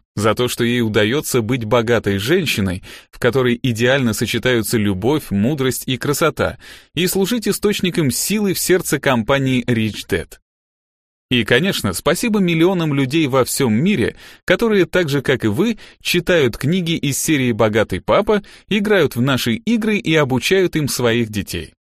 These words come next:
Спасибо всем вам за то, что побуждаете компанию Rich Dad двигаться вперёд и принимаете активное участие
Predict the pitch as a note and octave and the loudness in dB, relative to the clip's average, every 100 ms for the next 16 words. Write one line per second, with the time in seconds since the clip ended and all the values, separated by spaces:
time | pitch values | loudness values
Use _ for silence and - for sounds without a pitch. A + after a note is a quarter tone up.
0 | _ - - C3+ C3 D3 B2 A2 - D3+ | _ -14 -2 -2 0 0 -2 -2 -2 -2
1 | A2+ G#2 F#2+ G2 A2+ G#2 E3 - C3 C#3+ | 0 0 0 0 0 0 -2 -2 -2 -2
2 | C3+ A#2 A2+ D#3+ C#3+ B2 A2+ A#2 A#2+ C3+ | -2 -2 2 0 0 -2 0 0 0 0
3 | A#2 A2 A2+ F#2+ A2 B2+ A#2+ G#2+ D#3+ E3 | 2 0 -2 -2 0 0 0 -4 -2 -2
4 | D#3 E3+ D3+ G3+ E3 F#2 - - - _ | -2 -2 -2 -2 0 -2 -6 -20 -20 _
5 | D#3 E3 F3 F#3 A#3 A3 G3 E3 C#3 - | -2 0 2 2 2 0 0 0 0 -2
6 | - A3 G#3 E3+ B2 E3 F#3+ - E3+ | -4 0 2 0 0 0 0 0 0